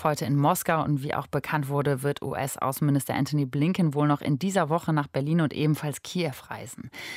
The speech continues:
Dabei geht's auch immer um die Frage, was der Westen im Fall eines Einmarsches in die Ukraine Russland entgegensetzen könnte. Sanktionen lautet eine Antwort.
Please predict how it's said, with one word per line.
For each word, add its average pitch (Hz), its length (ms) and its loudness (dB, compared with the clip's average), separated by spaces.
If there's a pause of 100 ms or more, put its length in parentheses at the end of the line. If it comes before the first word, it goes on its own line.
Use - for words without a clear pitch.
(220)
Dabei 151 200 0
geht's 160 200 -2
auch - 120 -2
immer 190 240 6
um 170 140 4
die 160 80 0
Frage, 147 500 0
was 139 180 -2
der 127 200 -2
Westen 117 320 -2
im - 120 -2
Fall - 300 -4
eines 127 320 -6
Einmarsches 131 640 2
in 139 160 0
die 135 80 -2
Ukraine 143 680 0
Russland 120 540 -4
entgegensetzen 135 840 -2
könnte. - 340 -8 (460)
Sanktionen 139 600 4 (140)
lautet 123 440 -2
eine 147 240 2
Antwort. 143 420 0